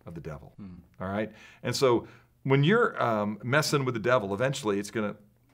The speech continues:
Speaker 1: rise up and bite you.
Speaker 2: Yeah.
Speaker 1: All right? Um, but we should pray for individuals. And the Bible doesn't tell us, which is very clear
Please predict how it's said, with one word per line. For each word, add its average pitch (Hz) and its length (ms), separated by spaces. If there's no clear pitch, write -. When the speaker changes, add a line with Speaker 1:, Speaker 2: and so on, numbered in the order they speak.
Speaker 1:
rise 113 300
up 127 140
and 127 100
bite 156 300
you. - 100
Speaker 2:
Yeah. 95 140
Speaker 1:
All 101 80
right? 147 280
Um, 113 460
but 131 420
we 151 100
should 147 220
pray 175 220
for 110 200
individuals. 90 460
And 135 120
the 123 60
Bible 196 300
doesn't 143 220
tell 135 200
us, 95 200
which 131 180
is 131 80
very 214 240
clear 131 400